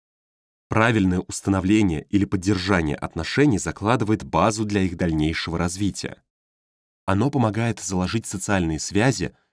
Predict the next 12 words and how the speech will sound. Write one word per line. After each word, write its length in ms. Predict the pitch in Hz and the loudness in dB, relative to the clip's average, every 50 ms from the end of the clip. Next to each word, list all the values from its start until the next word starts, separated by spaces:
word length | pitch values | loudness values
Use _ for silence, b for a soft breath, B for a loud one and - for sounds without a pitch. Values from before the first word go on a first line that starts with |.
| _ _ _ | _ _ _
и 120 | - 123 123 | 4 4 4
укрепляет 640 | 104 - 113 110 101 - 90 90 101 107 113 - 104 | 4 2 0 -2 0 0 0 2 2 2 0 -2 -4
взаимопонимание. 1080 | 95 92 98 92 95 92 95 92 - 98 98 104 107 101 92 71 - - - - _ _ _ _ _ _ _ _ _ _ _ _ _ _ _ _ - | -6 -4 -2 0 2 2 0 0 0 0 0 2 2 0 -2 -4 -4 -8 -10 -14 _ _ _ _ _ _ _ _ _ _ _ _ _ _ _ _ -12
Следовательно, 680 | - - - 76 82 85 104 107 104 - 101 90 82 | -10 -6 -2 -2 0 2 2 0 0 0 -2 -2 -2
в 40 | 78 | -2
начале 360 | 90 87 - - 104 92 85 | -4 -4 -2 -2 -2 0 0
разговора 480 | 85 76 - - 80 78 110 139 - - | -2 -4 -4 -6 -4 -2 0 0 0 0
будут 240 | 80 95 98 - - | 0 -2 -4 -6 -6
уместны 400 | - - 87 98 107 - - 107 | -4 0 2 2 2 2 0 0
благожелательность 1000 | 90 98 98 95 98 80 85 78 92 123 139 - 123 113 113 110 - - - - | 0 0 2 0 0 -2 0 0 0 -2 -2 -2 -2 -2 -2 -2 -4 -8 -12 -4
и 180 | - 104 104 107 | 0 2 2 4
эмоциональность. 960 | 101 101 101 - - 110 110 120 123 110 78 57 50 - - - - - - | 2 0 -2 -2 -2 0 0 2 2 0 0 -2 -6 -10 -12 -14 -16 -16 -18